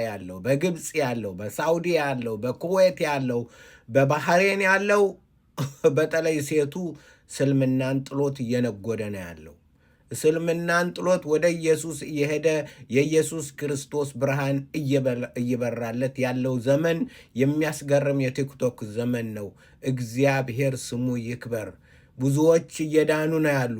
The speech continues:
ፊተኞች ኋለኞች፣ ኋለኞች ፊተኞች። የምዕራቡ ዓለም ክርስቶስን ሲጥልና ሲያጣጥል ሲሳደብ እያለቀሰ የሳውዲ፣ የኩዌት፣ የባህሬን፣ የአረቡ ሀገር ደግሞ ወደ ክርስቶስ ይመጣል።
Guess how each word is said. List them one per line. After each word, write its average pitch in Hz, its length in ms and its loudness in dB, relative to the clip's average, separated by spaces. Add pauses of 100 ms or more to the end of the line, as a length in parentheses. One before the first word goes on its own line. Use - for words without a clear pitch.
ፊተኞች 180 580 0
ኋለኞች፣ 196 600 2
ኋለኞች 202 580 2
ፊተኞች። 196 640 0 (500)
የምዕራቡ 151 480 2 (220)
ዓለም 170 320 2 (200)
ክርስቶስን 147 640 -4
ሲጥልና 156 560 -6 (100)
ሲያጣጥል 160 680 -4
ሲሳደብ 143 720 0 (720)
እያለቀሰ 123 840 -2 (100)
የሳውዲ፣ 123 480 -4 (100)
የኩዌት፣ 120 560 -4
የባህሬን፣ 120 600 -6
የአረቡ 123 460 -2
ሀገር 117 340 -6
ደግሞ 117 300 -6
ወደ 110 240 -6
ክርስቶስ 107 540 -14
ይመጣል። - 460 -14